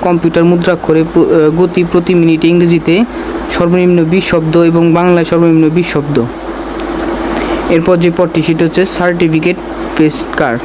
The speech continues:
এ পদে শূন্য পদের সংখ্যা তিনটি। এটি ষোলোতম গ্রেডের একটি পদ। এর বেতন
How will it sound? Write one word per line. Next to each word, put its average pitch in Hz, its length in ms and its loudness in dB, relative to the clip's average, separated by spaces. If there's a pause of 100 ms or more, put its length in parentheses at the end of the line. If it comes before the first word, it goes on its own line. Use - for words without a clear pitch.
(720)
এ 170 100 2
পদে 180 220 2
শূন্য 190 240 0
পদের 175 180 0
সংখ্যা 170 300 2
তিনটি। 175 300 2
এটি 160 140 0
ষোলোতম 175 440 0
গ্রেডের 160 280 2
একটি 165 300 0
পদ। 160 200 0 (420)
এর 156 120 0
বেতন 170 400 2